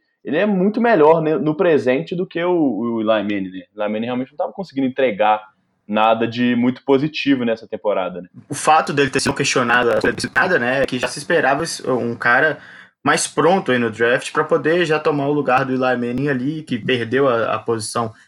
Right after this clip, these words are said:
Speaker 2: já na temporada passada, foi realmente bastante conturbado o clima de vestiário dos Giants,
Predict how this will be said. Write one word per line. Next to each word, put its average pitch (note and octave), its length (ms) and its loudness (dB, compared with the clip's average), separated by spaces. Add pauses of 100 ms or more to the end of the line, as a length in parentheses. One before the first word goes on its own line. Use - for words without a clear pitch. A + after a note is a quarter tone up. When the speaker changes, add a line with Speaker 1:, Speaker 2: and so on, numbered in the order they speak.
(220)
Speaker 2:
já A#2+ 120 0
na A#2+ 80 0
temporada A#2 440 -2
passada, B2+ 720 -2 (320)
foi B2 120 2
realmente A#2 800 0
bastante A#2+ 580 -2
conturbado B2 840 -2 (420)
o A#2 240 -2
clima A#2+ 300 -2
de A#2+ 80 -8
vestiário A#2 560 -2
dos A2+ 180 -8
Giants, A#2+ 520 -2